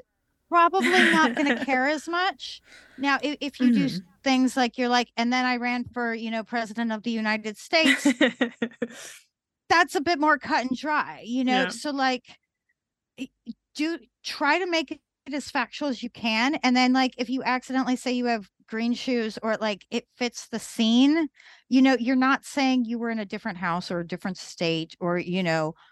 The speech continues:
Speaker 1: um, you were skydiving while it happened. You know, it, it, it fits the narrative for the door to be closer. So it's fine, you know, um, at least in my opinion. And, like, like, dialogue, you know,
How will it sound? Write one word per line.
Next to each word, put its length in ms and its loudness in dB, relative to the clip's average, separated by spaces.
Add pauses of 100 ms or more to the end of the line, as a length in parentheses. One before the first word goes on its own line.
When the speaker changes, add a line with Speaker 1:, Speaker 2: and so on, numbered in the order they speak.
(160)
Speaker 1:
um, 240 0
you 120 -6
were 80 -8
skydiving 760 0
while 200 -6
it 100 -10
happened. 440 -4
You 140 -2
know, 180 2
it, 160 0 (120)
it, 180 -6
it 140 -2
fits 320 -6
the 100 -2
narrative 560 2
for 160 -6
the 120 -6
door 220 -4
to 80 -6
be 120 -4
closer. 580 -4 (320)
So 140 -6
it's 120 -6
fine, 520 -2 (320)
you 160 2
know, 360 2
um, 540 -4
at 140 -2
least 260 -2
in 80 0
my 140 2
opinion. 420 -4
And, 240 -4
like, 320 -2 (420)
like, 280 -2
dialogue, 800 2 (280)
you 320 0
know, 240 4